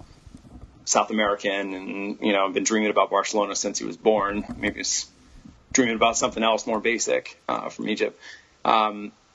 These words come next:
but so there's not that natural draw of him to Spain, but, I mean, the best players wanna play with the best players. However, the way this front three is assembled,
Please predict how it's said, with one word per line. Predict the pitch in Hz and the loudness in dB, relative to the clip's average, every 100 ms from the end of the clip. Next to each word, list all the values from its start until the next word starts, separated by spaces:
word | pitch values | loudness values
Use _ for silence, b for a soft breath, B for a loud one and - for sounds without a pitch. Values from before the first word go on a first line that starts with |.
| _ | _
but | - 110 107 101 _ _ - | -6 -2 -2 -2 _ _ -10
so | - 113 | -6 -4
there's | 120 120 | -4 -2
not | 147 156 | 2 2
that | 127 110 | 0 0
natural | 117 - 101 | -2 -2 -4
draw | - 98 98 143 - - | -4 0 2 2 -2 -4
of | 135 | -4
him | - 135 147 139 - | 0 0 -2 -6 -8
to | - 143 143 - | -2 -2 -2 -6
Spain, | - - 139 151 285 - | -4 -2 0 -2 -6 -2
but, | 113 107 104 - _ _ - | 0 2 0 -4 _ _ -6
I | |
mean, | 107 104 | -4 0
the | |
best | 127 127 | 0 0
players | 156 131 | -2 -2
wanna | 120 | -2
play | 107 113 | 0 0
with | - _ | -2 _
the | - | -4
best | 107 104 - | 0 0 2
players. | 127 120 104 92 - _ - | 2 4 2 0 -8 _ -12
However, | - 110 113 143 - 95 90 - _ _ - | 0 2 4 2 0 -2 -4 -8 _ _ -6
the | - | 0
way | 117 | 2
this | 110 107 - - - _ _ - | 2 0 0 -4 -8 _ _ -12
front | - 135 | -2 -2
three | - 143 143 117 | 0 2 4 2
is | 101 | -2
assembled, | 101 - 147 120 98 101 | -2 0 2 2 2 -2